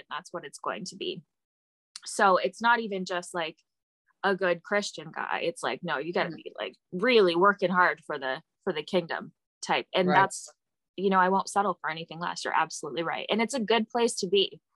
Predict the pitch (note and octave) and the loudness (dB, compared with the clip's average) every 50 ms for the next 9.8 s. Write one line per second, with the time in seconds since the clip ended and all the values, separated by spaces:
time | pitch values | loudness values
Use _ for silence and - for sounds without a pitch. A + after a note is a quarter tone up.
0 | _ _ _ _ _ _ _ _ _ _ _ - G3 F#3+ G#3+ F#3+ G#3 G3 F#3 - | _ _ _ _ _ _ _ _ _ _ _ -4 -4 -2 0 0 0 0 0 2
1 | F#3 E3+ E3+ - F#3 F3 E3+ - F3+ G3 G3 F#3+ - - A#3 A#3 A3+ G#3 F#3+ F3 | 2 2 2 2 2 0 2 2 2 0 -2 0 0 2 2 4 4 2 2 0
2 | - F#3+ E3 E3 - - _ _ _ _ _ _ _ A3+ A3 G3+ G3 F#3+ F#3 G3 | 0 0 0 0 -2 -6 _ _ _ _ _ _ _ 4 4 6 6 6 6 4
3 | G3 G#3 G#3+ G#3+ G#3 A3 - - G#3 G3 F#3+ F3+ - - F3 F3+ F3+ F3 F3+ F3+ | 4 4 4 4 4 4 0 -6 -6 -6 -6 -6 -8 -6 -2 0 2 2 4 2
4 | G3 - - - - - - _ _ _ _ _ _ _ _ _ _ _ - G#3 | 0 -2 -4 -10 -12 -12 -12 _ _ _ _ _ _ _ _ _ _ _ 2 2
5 | G3+ F#3+ G3 F#3+ - F3+ F3+ G3+ G3 G3 G3+ G#3 G3+ G3 - _ _ _ _ - | 4 2 2 0 0 -2 -2 -2 -2 -2 -2 -4 -6 -8 -10 _ _ _ _ -16
6 | - - G#3+ F#3 E3+ F3+ G#3 A3+ A3+ - G#3+ G3+ F#3+ F#3+ F#3+ F3+ F3+ F#3 E3+ - | -2 2 4 4 4 4 2 0 -2 0 0 2 4 2 2 0 0 0 0 0
7 | - _ - F#3+ F#3 - - E3 D#3 E3+ - - - - F#3+ F3 D#3+ D3+ - - | -2 _ -6 -4 -4 -2 0 0 0 0 0 -4 -2 2 4 4 4 4 2 0
8 | E3 F3+ F3 F#3 E3+ E3 F3+ F3 E3+ F3 D#3+ D#3+ - D#3 D#3 D#3 F3 F3 F3+ - | -4 -2 0 0 0 0 0 -2 -2 -2 -4 -6 -2 -2 -2 0 0 -2 -4 -4
9 | - E3 E3+ E3 D#3+ D#3+ D#3+ D#3+ D#3+ - E3+ E3 E3 - - | -4 -4 -4 -4 -4 -4 -4 -4 -2 -2 -2 -2 -2 -4 -10